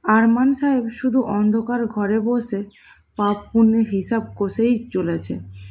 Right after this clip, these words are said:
এই দিন দুই ছেলে জোর গলা,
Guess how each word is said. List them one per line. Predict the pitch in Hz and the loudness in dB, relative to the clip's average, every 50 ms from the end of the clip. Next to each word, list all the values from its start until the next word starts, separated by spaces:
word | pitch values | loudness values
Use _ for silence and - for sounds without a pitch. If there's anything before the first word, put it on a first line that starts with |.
| - - - _ _ _ _ _ _ _ _ _ - - - - _ _ _ - _ - - - - - - | -20 -20 -20 _ _ _ _ _ _ _ _ _ -20 -20 -20 -20 _ _ _ -20 _ -20 -20 -20 -6 2 4
এই | 220 254 277 | 6 6 6
দিন | 233 262 269 240 220 214 220 226 214 | 6 4 4 2 2 -2 -4 -6 -4
দুই | 190 240 247 247 247 | -4 -2 -2 -2 -2
ছেলে | 240 - - 247 247 240 240 226 | -2 -4 -2 -2 0 0 0 -2
জোর | 208 - 220 208 208 208 202 208 | 0 0 0 2 2 2 0 0
গলা, | 208 240 233 226 214 208 190 | 0 0 0 0 0 0 2